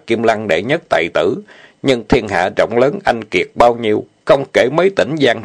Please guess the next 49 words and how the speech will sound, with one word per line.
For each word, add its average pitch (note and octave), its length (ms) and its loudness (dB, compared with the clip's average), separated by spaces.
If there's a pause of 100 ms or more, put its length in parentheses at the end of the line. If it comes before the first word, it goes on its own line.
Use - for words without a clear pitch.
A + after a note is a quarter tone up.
Chiết F#2+ 180 0 (120)
mà F#2+ 200 0 (120)
cả A#2 220 0
tài G2 200 2
tử A#2+ 260 -2
Kinh A#2 180 4
Thành F2+ 300 -2
cũng B2+ 200 -2
đếm F3 160 0
không A2+ 240 -2
xuể, - 340 0 (340)
hắn G3 340 -2
vị F2+ 160 0
tất F#3 220 0 (140)
có G3 220 2
thể F3 200 0
thắng. G#3 320 -2 (540)
Nghe B2 200 2
nói, D#3+ 260 0
à, A#2+ 240 0
thế G2 240 4
tử A2+ 240 2
của D#3+ 180 2
Thành F2+ 260 -2
Dương A#2+ 260 2
gia A#2+ 220 4
là A#2 260 0
Triệu F#2+ 200 0
Khang B2+ 280 0
Ninh A#2+ 180 0
tiểu A#2+ 300 -2
dương A#2+ 240 0
gia A#2 200 2
đối F#3 240 0
Lạc G2+ 160 2 (220)
tiểu A2 200 2
thư A#2+ 180 2
một F2+ 260 -2
tấm F#3 200 0
chân A#2+ 280 -2
tình, - 240 0 (180)
hắn G#3 300 -4
cũng D3+ 240 0
tham A#2 200 0
gia A#2+ 240 2
hội F2+ 280 0
thi B2 160 -2
thơ B2 260 2
này. E2+ 340 0